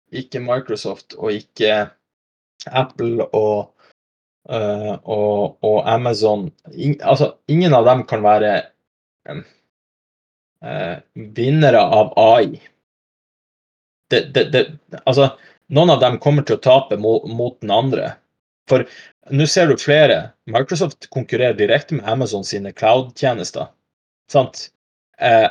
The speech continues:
Alphabet går jo i direkte krig med Microsoft, eh, REF, eh, chat G P T og, og tilsvarende tjenester. Så, eh, jeg er redd for at, eh, Fang-aksjene, altså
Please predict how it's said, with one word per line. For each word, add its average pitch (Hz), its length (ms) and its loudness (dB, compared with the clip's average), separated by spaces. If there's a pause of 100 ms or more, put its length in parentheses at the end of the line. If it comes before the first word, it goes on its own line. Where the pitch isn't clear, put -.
Alphabet 131 500 0
går 107 200 0
jo 101 80 -2
i 95 100 -10
direkte 107 320 -2
krig 131 420 -4
med 98 220 -4
Microsoft, 110 880 -6
eh, 76 480 -4
REF, 117 300 -2 (100)
eh, 90 160 -2
chat - 320 0
G 104 160 -6
P 101 160 -10
T 120 320 -6
og, 101 480 0
og 95 240 -8
tilsvarende 104 840 -6 (520)
tjenester. 123 480 0
Så, 131 140 -2 (760)
eh, - 320 -10
jeg - 640 -2
er 170 60 2
redd 196 200 4
for 139 220 2
at, - 560 -6
eh, 82 880 2 (560)
Fang-aksjene, 135 720 0
altså 110 160 -4